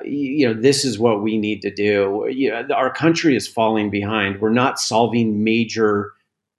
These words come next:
challenges, major modern challenges facing the country,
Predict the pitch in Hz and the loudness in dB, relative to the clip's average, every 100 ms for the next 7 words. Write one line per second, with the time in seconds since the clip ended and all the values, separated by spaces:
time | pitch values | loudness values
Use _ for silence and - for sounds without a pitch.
0 | _ - _ _ - 127 117 123 104 101 | _ -20 _ _ -4 0 2 2 0 -2
1 | 98 113 117 120 113 107 101 101 110 104 | -2 0 0 0 0 0 2 2 2 0
2 | 101 104 104 107 104 - 104 104 110 101 | -4 -2 -2 -2 -6 -6 -4 -4 -4 -6
3 | - 107 - 104 101 101 | -4 -6 0 0 0 -2